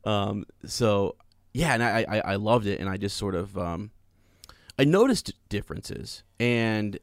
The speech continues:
and then when I would hear other friends talk about it, and when I would read just, um, you know, about Star Wars and stuff and the changes that were made, I was like, "Oh, that's kinda cool," but I really didn't, didn't care as much because I was just more into the story. The story is the same.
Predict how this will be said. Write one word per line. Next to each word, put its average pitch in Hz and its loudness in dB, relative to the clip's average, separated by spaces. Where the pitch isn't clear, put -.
and 113 0
then 127 4
when 123 4
I 110 6
would 107 0
hear 123 4
other 107 2
friends 110 -2
talk 110 0
about 104 2
it, 107 2
and 104 -2
when 107 0
I 101 0
would 101 -4
read 107 0
just, 104 -4
um, 95 -2
you 107 -8
know, 95 -2
about 101 -2
Star 95 -2
Wars 95 -2
and 98 -8
stuff - -6
and 90 -6
the 90 -8
changes 107 -2
that 95 -2
were 92 -4
made, 92 -2
I - 0
was 101 -2
like, 117 -6
"Oh, 202 -2
that's 196 -2
kinda 107 0
cool," 113 -2
but 147 4
I - 4
really 170 6
didn't, 104 -2
didn't 110 -2
care 104 0
as 107 -2
much 120 0
because 110 0
I 104 2
was 101 0
just 104 -6
more 107 2
into 101 -4
the 92 -6
story. 90 -4
The - -14
story 120 2
is 110 -2
the 110 -6
same. 117 -2